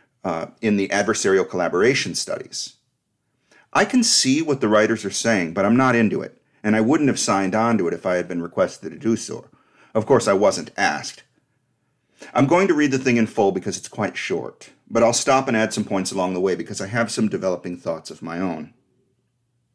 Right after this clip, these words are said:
The authors begin, quote, "The media, including news articles in both Nature and Science, have recently celebrated the integrated information theory, I I T, as a leading and empirically tested theory of consciousness.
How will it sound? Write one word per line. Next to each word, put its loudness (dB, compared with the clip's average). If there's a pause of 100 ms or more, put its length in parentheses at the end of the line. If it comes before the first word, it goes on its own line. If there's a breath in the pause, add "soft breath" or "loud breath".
(680 loud breath)
The 2
authors 2
begin, 0
quote, 2 (540)
"The 2
media, 2 (580)
including 4
news 4
articles 0
in 0
both 0
Nature 0
and 0
Science, -4
have -4
recently -2
celebrated 0
the -6
integrated 0
information -2
theory, -10 (180)
I 0 (100)
I 0
T, -2 (420 soft breath)
as -2
a 4
leading -4 (320 soft breath)
and 0
empirically 2
tested -2
theory 2
of -2
consciousness. -6